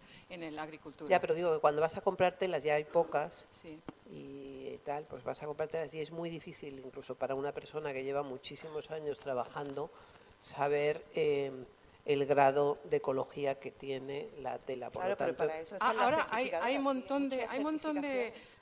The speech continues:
Speaker 1: ah, cosas. De hecho, en Inglaterra hay una feria puramente que es una feria está enfocada en tejidos sostenibles. En París, Première Version ya cada día tiene una zona completamente sostenible. Yo creo que esto es un tema que va a pasar.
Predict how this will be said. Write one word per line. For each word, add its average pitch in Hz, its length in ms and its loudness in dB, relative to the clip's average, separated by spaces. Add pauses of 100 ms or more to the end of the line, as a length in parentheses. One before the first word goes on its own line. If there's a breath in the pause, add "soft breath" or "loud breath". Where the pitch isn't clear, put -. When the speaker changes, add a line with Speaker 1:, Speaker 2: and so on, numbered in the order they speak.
Speaker 1:
ah, 190 200 -8
cosas. 220 320 -6
De 185 100 -4
hecho, 214 260 -10
en 202 80 -10
Inglaterra 185 420 -6
hay 202 100 -6
una 175 140 -8
feria 185 460 -8
puramente 175 760 -4 (460 soft breath)
que 165 180 -6
es - 200 -10
una 170 180 -8
feria 180 360 -4
está 165 380 -10
enfocada 170 840 -6 (320 loud breath)
en 165 300 -8
tejidos 170 340 -10
sostenibles. 226 680 -10 (200 soft breath)
En 185 120 -14
París, 175 320 -10
Première 170 300 -10
Version 240 480 -2
ya 147 200 -6
cada 147 280 -4
día 151 220 -4
tiene 156 160 -4
una 151 220 -4
zona 151 380 -6
completamente 165 600 -8
sostenible. 202 560 -8 (280 loud breath)
Yo 247 120 -4
creo 302 140 -6
que 311 100 -4
esto 285 160 -8
es - 80 -12
un 285 140 -4
tema 254 200 -6
que 214 120 -6
va 160 100 -4
a - 60 -10
pasar. 156 360 -6